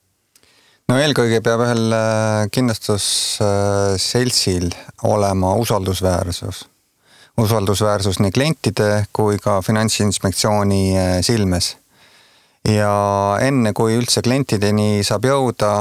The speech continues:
tulebki siis Finantsinspektsioonilt saada tegevusluba. Äh, mida, mida fii tahab selleks, äh, või mida ta soovib näha, on eelkõige see, et on olemas inimesed, keda saab usaldada,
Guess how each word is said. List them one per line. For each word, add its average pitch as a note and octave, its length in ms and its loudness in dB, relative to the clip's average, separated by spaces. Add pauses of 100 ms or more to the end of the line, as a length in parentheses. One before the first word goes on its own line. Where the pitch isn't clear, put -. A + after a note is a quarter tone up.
(220)
tulebki G2+ 440 -2
siis F#2+ 180 0
Finantsinspektsioonilt G#2+ 1080 0
saada G2 760 0
tegevusluba. G2 680 0 (1200)
Äh, G2+ 320 2
mida, A#2+ 260 2 (800)
mida B2+ 360 2
fii D3 320 2
tahab C#3+ 320 0
selleks, G2+ 560 0
äh, G2+ 460 2
või G#2 100 2 (120)
mida G2+ 180 0
ta G#2 100 0
soovib G#2+ 320 0
näha, A#2 380 2 (160)
on G#2+ 100 0
eelkõige G2+ 400 0
see, A2+ 220 2
et - 140 -6
on G#2 160 2
olemas G#2 280 0
inimesed, C3+ 460 -2 (840)
keda A#2 240 0
saab G#2+ 160 -2
usaldada, A#2+ 460 0